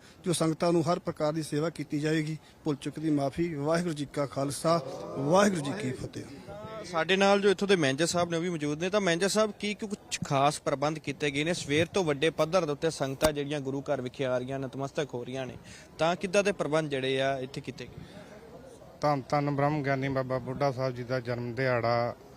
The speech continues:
Speaker 3: ਅੱਜ ਪਿੰਡ ਕਥੂ ਨੰਗਲ ਵਿਖੇ ਮਨਾਇਆ ਜਾ ਰਿਹਾ। ਸ਼੍ਰੋਮਣੀ ਗੁਰਦੁਆਰਾ ਪ੍ਰਬੰਧਕ ਕਮੇਟੀ ਅਤੇ ਸੰਗਤਾਂ ਦੇ ਸਹਿਯੋਗ ਨਾਲ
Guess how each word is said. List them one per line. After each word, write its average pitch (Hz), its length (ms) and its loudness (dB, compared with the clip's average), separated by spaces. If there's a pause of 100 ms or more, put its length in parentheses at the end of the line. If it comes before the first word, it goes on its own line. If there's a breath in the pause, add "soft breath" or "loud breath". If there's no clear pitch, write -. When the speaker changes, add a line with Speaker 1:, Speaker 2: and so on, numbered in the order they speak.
(120)
Speaker 3:
ਅੱਜ 113 200 -6 (1500)
ਪਿੰਡ 131 220 0
ਕਥੂ 135 340 -4
ਨੰਗਲ 127 380 0
ਵਿਖੇ 123 260 -2
ਮਨਾਇਆ 120 360 0
ਜਾ 117 240 2
ਰਿਹਾ। 127 200 0
ਸ਼੍ਰੋਮਣੀ 117 360 -4
ਗੁਰਦੁਆਰਾ 113 340 -2
ਪ੍ਰਬੰਧਕ 113 460 -4
ਕਮੇਟੀ 120 500 -4
ਅਤੇ 123 320 -4
ਸੰਗਤਾਂ 123 440 -6
ਦੇ 123 140 -4
ਸਹਿਯੋਗ 117 360 -4
ਨਾਲ 123 320 0